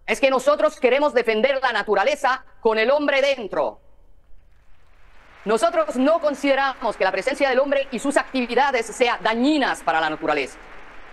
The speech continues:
No hay sostenibilidad ambiental sin la actividad humana.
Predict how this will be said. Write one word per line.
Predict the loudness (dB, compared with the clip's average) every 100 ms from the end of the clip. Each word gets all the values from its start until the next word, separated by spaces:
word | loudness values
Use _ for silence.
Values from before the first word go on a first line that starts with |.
| -20 -20 -14 -2
No | 2 2
hay | 0 -2
sostenibilidad | -2 0 0 0 -2 0 0 0 2 0 -2
ambiental | -2 -2 0 -2 -2 -6 -6 -6 -14 -20 -18
sin | -2 2 2
la | 2 0
actividad | -2 -2 0 2 0 0
humana. | 0 0 0 -4 -10